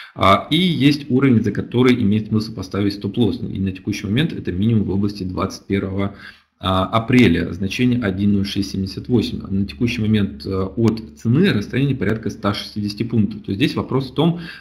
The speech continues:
а, готовы ли вы для себя принимать такие риски, и, или, а, вы постараетесь для себя найти наиболее оптимальный путь, а, наиболее оптимальный способ для присоединения по данной ситуации и по данной паре.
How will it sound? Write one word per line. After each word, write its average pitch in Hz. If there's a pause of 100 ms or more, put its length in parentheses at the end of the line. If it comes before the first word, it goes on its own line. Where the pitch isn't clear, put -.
а, 98
готовы 123
ли 101
вы 117
для 107
себя 110
принимать 104
такие 110
риски, 113
и, 95
или, 101
а, 92
вы 120
постараетесь 110
для 95
себя 104
найти 104
наиболее 101
оптимальный 95
путь, 180 (400)
а, 98
наиболее 110
оптимальный 98
способ 147
для 101
присоединения 104
по 110
данной 98
ситуации -
и 113
по 110
данной 101
паре. -